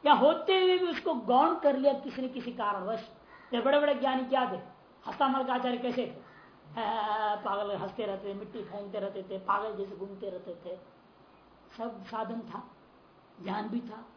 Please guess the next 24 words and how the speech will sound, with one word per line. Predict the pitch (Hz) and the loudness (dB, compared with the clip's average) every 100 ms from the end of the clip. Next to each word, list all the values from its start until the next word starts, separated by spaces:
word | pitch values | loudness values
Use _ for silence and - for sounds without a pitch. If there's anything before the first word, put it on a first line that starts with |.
| - - - | -20 -20 -16
सब | 277 285 - | -12 -12 -14
कुछ, | - 269 - - - - - | -18 -18 -20 -20 -20 -14 -8
लेकिन | 233 240 | -8 -6
किसी | 247 269 | -6 -6
को | 247 | -8
प्रकट | - - 240 302 254 | -10 -8 -4 -2 -2
नहीं | 294 254 | -6 -8
होने | 214 214 | -10 -12
दिया, | 190 202 196 | -8 -6 -6
पता | 214 269 | 0 2
नहीं | 320 294 | 2 0
लगने | 233 220 | -2 -6
दिया | 190 185 160 - - - | -6 -6 -6 -12 -20 -18
कि | 180 | -8
महान | 202 196 190 | -6 -6 -8
ज्ञानी | 180 180 | -10 -12
है। | 165 139 - - - - - - - - _ - _ _ - _ _ _ _ _ - - | -16 -18 -20 -20 -20 -20 -20 -20 -20 -20 _ -20 _ _ -20 _ _ _ _ _ -20 -14
और | 196 | -12
शंकराचार्य | 226 240 240 240 208 | -6 -4 -2 -2 -6
को | 208 | -6
देख | 196 214 | -4 -6
के | 240 | -6
पहचान | - 202 233 208 196 | -8 -8 -8 -8 -8
लिया | 185 | -10